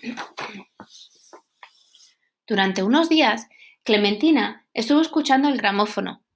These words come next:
pero se cansó. Aún así, como era un objeto bonito y delicado, la tortuga se entretuvo limpiándolo y sacándolo brillo.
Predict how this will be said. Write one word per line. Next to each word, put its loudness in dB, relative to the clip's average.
pero 0
se -4
cansó. -6
Aún -4
así, -4
como 2
era 4
un 6
objeto 0
bonito 0
y 0
delicado, 2
la 2
tortuga 0
se -4
entretuvo -4
limpiándolo 0
y 0
sacándolo -8
brillo. -12